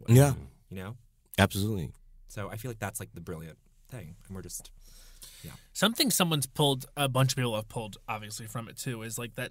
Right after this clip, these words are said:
Speaker 3: that I had not really zeroed in on either, is about, like, desire and why we desire and how much that drives an experience like this one. Um,
Speaker 1: Mm-hmm.
Speaker 3: like, for example,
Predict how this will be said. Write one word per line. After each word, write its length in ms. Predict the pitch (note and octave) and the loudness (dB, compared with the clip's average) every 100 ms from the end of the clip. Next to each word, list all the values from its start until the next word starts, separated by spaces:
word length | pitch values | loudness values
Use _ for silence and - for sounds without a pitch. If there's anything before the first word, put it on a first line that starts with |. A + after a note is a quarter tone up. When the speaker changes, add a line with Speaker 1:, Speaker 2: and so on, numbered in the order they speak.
| B2+ | -4
Speaker 3:
that 160 | B2+ A2+ | -2 0
I 180 | A#2 A#2+ | 0 0
had 160 | A#2+ | -4
not 260 | A#2+ G#2+ - | -4 -6 -6
really 280 | A2+ A2+ A2 | -8 -6 -6
zeroed 420 | G#2 A#2 A2+ G#2+ | -6 -6 -4 -6
in 200 | G#2+ A2 | -8 -8
on 260 | G2+ G2 G2 A#2+ | -8 -8 -10 -12
either, 280 | A2 G2+ | -8 -6
is 200 | F2+ B2 | -2 0
about, 360 | B2 A#2+ A#2 - | 0 0 0 0
like, 280 | A#2 A2+ - - - - | -4 -4 -10 -20 -16 -4
desire 600 | A#2 C3 A2 G#2 A2 A#2+ B2+ | 4 6 6 4 4 4 2
and 300 | B2 A#2 A2 | 0 -2 0
why 320 | A2 G2+ A2 | 4 4 4
we 180 | B2 B2+ | 0 0
desire 640 | C3+ C3+ C#3+ D3 D#3 F3 - - | 2 2 2 2 -2 -6 -10 -4
and 80 | - | 0
how 220 | B2 A#2+ | 2 4
much 240 | C3 C3 - | 4 4 4
that 220 | B2 A2+ | 0 -2
drives 840 | - A2+ G#2+ G#2 G#2+ G#2+ G#2+ - - _ _ _ - _ _ - - | -2 2 2 2 0 -2 -6 -8 -10 _ _ _ -20 _ _ -20 -4
an 140 | C3 C3 | 0 2
experience 600 | - - A#2 A#2 B2 C#3+ | 0 0 0 2 0 0
like 140 | C3+ C3+ | 0 0
this 200 | C3+ D3+ | -2 0
one. 300 | D3 D#3 D#3+ G#2 | 0 0 -2 -4
Um, 260 | B2 A#2 A#2 | -2 0 -2
Speaker 1:
Mm-hmm. 60 | C3 | -2
Speaker 3:
like, 180 | B2+ | -2
for 120 | - C#3 | 0 0
example, 640 | A#2+ C3 B2+ C3+ B2 | 4 2 4 4 4